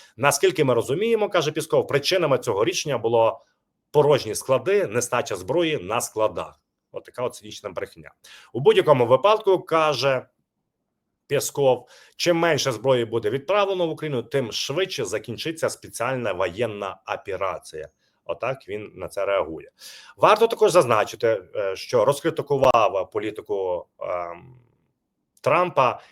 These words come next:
і попередній радник з нацбезпеки Байдена Саліван, і Майк Помпео, колишній держсекретар.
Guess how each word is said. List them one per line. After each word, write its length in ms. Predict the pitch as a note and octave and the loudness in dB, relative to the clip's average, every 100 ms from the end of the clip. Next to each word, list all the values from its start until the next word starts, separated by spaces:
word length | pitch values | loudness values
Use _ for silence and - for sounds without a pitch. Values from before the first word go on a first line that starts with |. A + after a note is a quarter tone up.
| _ _ | _ _
і 160 | E3+ F#3 | -4 -2
попередній 840 | D3 B2+ B2 A#2 A2+ G2+ F#2+ F#2 E2+ | 0 2 6 6 4 0 -10 -8 -4
радник 360 | G#2 A2+ G2+ | 0 0 -2
з 60 | F#2+ | -4
нацбезпеки 720 | G#2+ D#2+ A2+ - F3 F#3 D#3 A#2 | -6 -2 -4 -2 -4 -2 -4 -6
Байдена 640 | G2+ G#2+ B2 A#2 G#2+ G2+ - | -2 2 2 0 -4 -6 -10
Саліван, 600 | - - A#2 G#2 G2 F2+ - - _ _ | -6 -2 0 0 -4 -6 -12 -20 _ _
і 360 | D#3 D#3 C3+ A2+ F#2 | -6 -2 0 0 0
Майк 400 | G2+ A#2+ G2+ - | -2 0 0 -2
Помпео, 760 | C3 A#2+ E3+ E3 D#3 C3+ A#2 - _ - | -4 0 2 4 4 4 0 -12 _ -6
колишній 320 | B2+ A#2 A2+ | -4 -4 -4
держсекретар. 720 | A#2+ - A2 A2 A2+ G#2 F2+ | -4 -4 -6 -4 -2 -2 -2